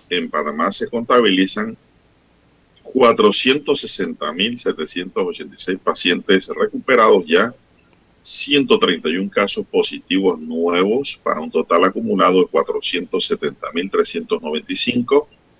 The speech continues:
Se aplicaron tres mil noventa y seis pruebas y se mantiene un porcentaje de positividad de cuatro punto dos por ciento. Los casos activos suman dos mil trescientos quince.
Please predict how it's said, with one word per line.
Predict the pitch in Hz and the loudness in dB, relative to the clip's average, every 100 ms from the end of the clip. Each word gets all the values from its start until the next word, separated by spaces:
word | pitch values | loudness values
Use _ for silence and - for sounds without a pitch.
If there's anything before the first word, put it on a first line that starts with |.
| _ _ _ _ _ _ _ _ | _ _ _ _ _ _ _ _
Se | - 143 | 0 0
aplicaron | 135 117 104 98 98 101 | 2 0 2 2 2 0
tres | 90 - - | 0 -2 -2
mil | 90 110 107 | -2 0 0
noventa | 87 73 73 | -2 -2 -6
y | |
seis | - 85 - | -2 -2 0
pruebas | 87 90 95 101 - - _ _ _ _ _ - | 4 6 4 2 -4 -18 _ _ _ _ _ 0
y | 143 | 0
se | - | 0
mantiene | 107 85 82 85 95 | -2 -2 -2 -2 -2
un | |
porcentaje | 95 87 - - 82 90 | -2 -4 -6 -6 -2 2
de | 92 | 2
positividad | - 107 120 120 120 104 87 - - _ _ _ _ | 2 0 -2 -4 -2 2 2 2 -2 _ _ _ _
de | 82 80 - | -4 -4 0
cuatro | 95 90 - - | 2 4 4 2
punto | - 90 - | 0 -2 2
dos | 101 82 | 2 2
por | - - | -2 -2
ciento. | - 120 123 147 151 - _ _ - _ _ _ _ _ _ _ _ _ _ _ _ _ | 0 0 0 -2 -4 -10 _ _ -20 _ _ _ _ _ _ _ _ _ _ _ _ _
Los | 92 90 | -10 -2
casos | 85 - 82 | 0 0 -2
activos | 71 - 90 98 120 113 85 73 71 | -4 -2 0 4 6 8 8 4 0
suman | - 98 101 104 80 | -4 -2 -2 -2 -4
dos | 76 73 | -6 -4
mil | 90 107 | -2 -2
trescientos | - 120 - 87 - - | -2 -4 -2 -4 -4 -8
quince. | - 117 127 - 160 | -2 0 0 -2 -4